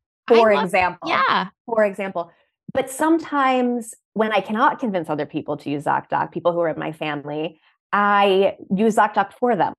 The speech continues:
Speaker 1: And I learned that this was <laughs> something I could do recently in booking some medical care, um, for a family member. I realized that you could book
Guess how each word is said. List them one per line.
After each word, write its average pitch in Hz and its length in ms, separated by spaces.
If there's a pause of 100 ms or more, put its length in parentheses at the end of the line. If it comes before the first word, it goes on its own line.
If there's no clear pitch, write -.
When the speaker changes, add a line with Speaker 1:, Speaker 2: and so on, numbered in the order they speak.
(340)
Speaker 1:
And 196 300
I 214 100
learned 247 280
that - 60
this 220 120
was 214 140
<laughs> - 140
something 539 240
I 320 100
could 254 180
do 269 180
recently 170 520
in 170 260
booking 170 400
some 170 160
medical 170 340
care, 151 420 (280)
um, 156 240
for 160 160
a 156 100
family 151 300
member. 151 560 (260)
I 156 800
realized 214 380
that 190 100
you 175 160
could 170 300
book 160 320